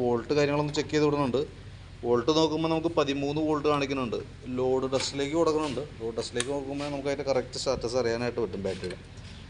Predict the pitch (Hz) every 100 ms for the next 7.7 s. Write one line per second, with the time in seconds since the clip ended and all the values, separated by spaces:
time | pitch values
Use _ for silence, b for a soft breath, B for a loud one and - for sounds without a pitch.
0 | - 113 113 120 123 143 139 147 139 139
1 | 135 139 139 135 123 123 135 131 117 117
2 | - 117 123 123 123 123 120 113 95 -
3 | - - 120 - 143 160 160 156 165 151
4 | 143 135 151 151 151 143 143 156 151 135
5 | 135 135 131 135 131 139 139 127 131 131
6 | 113 113 117 123 107 B B B B -
7 | 107 110 117 113 143 131